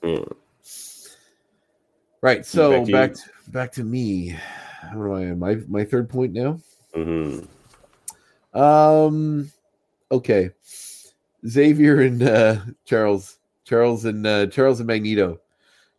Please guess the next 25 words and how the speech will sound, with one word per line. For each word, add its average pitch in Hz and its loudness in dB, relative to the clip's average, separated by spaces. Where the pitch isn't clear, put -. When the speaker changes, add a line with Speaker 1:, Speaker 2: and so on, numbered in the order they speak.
Speaker 2:
Uh, 92 2
this 104 -4
is 113 -12
what, 110 -2
like, 104 0
the 92 -10
third 110 -2
episode 107 -4
in 101 -4
a - -4
row 101 0
we 110 -2
haven't 110 -4
seen 117 -8
them, 117 -10
or 87 -12
second 92 -6
episode 82 -10
in 80 -10
a 82 -14
row 82 -10
we 80 -8
haven't 80 -14
seen 78 -16
them. 78 -18